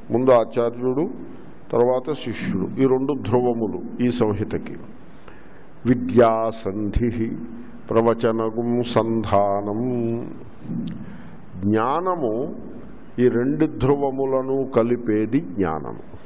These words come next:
విద్యా సంధి. ఈ, ఈ సంధి అనేది ఈ రెండు ధ్రువములను దగ్గరకు తెచ్చి ఒక సంహిత కింద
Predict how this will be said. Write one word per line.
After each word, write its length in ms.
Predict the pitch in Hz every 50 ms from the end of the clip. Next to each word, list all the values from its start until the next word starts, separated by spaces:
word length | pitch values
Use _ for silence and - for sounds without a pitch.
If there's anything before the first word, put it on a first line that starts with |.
| - - -
విద్యా 640 | 95 92 87 87 87 95 95 98 98 92 82 - -
సంధి. 680 | - - - 98 92 95 90 - - 90 78 76 78 80 - - - - - - - - - - - - - - - - - 151
ఈ, 400 | 151 160 170 170 170 165 160 156 156 - 95 - - - - - - - - - - - - - -
ఈ 100 | 139 135
సంధి 680 | 123 - 131 120 123 143 165 165 139 151 165 165 147 - - - - - -
అనేది 460 | 123 131 135 135 120 101 - 151 220 - - - - - - - - - - - - - -
ఈ 80 | 135
రెండు 360 | 139 135 139 143 151 160 147
ధ్రువములను 760 | 135 135 143 160 160 151 147 151 151 151 151 151 147 151 147 147
దగ్గరకు 480 | 135 135 131 131 139 143 139 139 131 139
తెచ్చి 600 | 135 127 117 113 117 - - - 196 226 254 277 - - - - - - - - - - - - -
ఒక 300 | - - - 165 156 151
సంహిత 520 | 139 - - 143 139 143 147 143 165 160 160
కింద 260 | 147 135 147 147